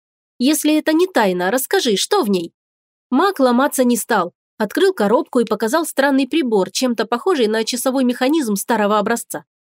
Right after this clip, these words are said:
«Эта вещица поможет задать точные временные координаты для нашего перехода в твой мир, Зоя».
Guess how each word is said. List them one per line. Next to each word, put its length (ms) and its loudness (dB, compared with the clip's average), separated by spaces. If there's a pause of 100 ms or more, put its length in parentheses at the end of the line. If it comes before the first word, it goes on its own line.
(460)
«Эта 280 2
вещица 600 0
поможет 460 2
задать 480 0
точные 400 0
временные 480 2
координаты 680 -2
для 160 2
нашего 360 0
перехода 480 -2
в 60 -14
твой 220 0
мир, 360 -4
Зоя». 400 -4